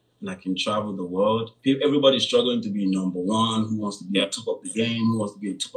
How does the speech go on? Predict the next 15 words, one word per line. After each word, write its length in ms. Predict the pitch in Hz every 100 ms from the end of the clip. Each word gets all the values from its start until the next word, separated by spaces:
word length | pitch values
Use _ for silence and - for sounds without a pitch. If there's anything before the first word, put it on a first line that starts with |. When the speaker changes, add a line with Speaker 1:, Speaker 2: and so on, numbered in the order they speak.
| -
Speaker 1:
of 60 | -
that? 260 | 113 - -
I'm 140 | - 107
bigger 240 | 110 101
than 100 | 90
this. 220 | 107 110
I'm 160 | - 101
bigger 200 | 101 98
than 80 | 92
that. 200 | 101 - _ _ _ -
<laughs> 200 | - -
I'm 200 | 170 123
just 300 | - 160 -
happy 340 | 135 147 131 107
that 260 | 110 -